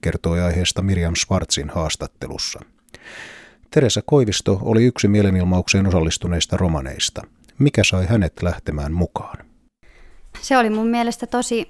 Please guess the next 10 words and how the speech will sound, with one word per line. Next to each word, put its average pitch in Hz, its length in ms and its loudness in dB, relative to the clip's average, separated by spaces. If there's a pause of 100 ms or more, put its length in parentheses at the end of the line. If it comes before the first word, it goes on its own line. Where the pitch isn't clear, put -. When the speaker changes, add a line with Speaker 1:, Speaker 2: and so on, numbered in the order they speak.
Speaker 2:
tärkeä 233 520 2
aihe 240 480 2 (300)
ja 214 160 0
odottanutkin, 214 720 -4
että 208 340 -8 (640)
koska 226 260 2
tommosia 220 480 0
mielenilmaisua 220 840 0
tulee, 208 420 0
että 185 360 -6